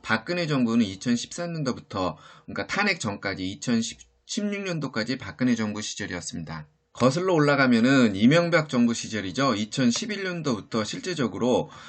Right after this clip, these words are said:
세금 징수를 위한 근거 자료를 확보하기 위해서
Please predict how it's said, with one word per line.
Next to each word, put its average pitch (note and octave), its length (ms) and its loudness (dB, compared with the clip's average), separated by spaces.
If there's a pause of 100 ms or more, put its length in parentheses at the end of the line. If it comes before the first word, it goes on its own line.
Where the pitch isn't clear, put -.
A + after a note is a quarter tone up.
(140)
세금 A3 480 6
징수를 C3 520 2
위한 G2+ 300 0
근거 C3 300 2
자료를 A2 480 -2
확보하기 D#3 400 -4
위해서 F#2+ 580 2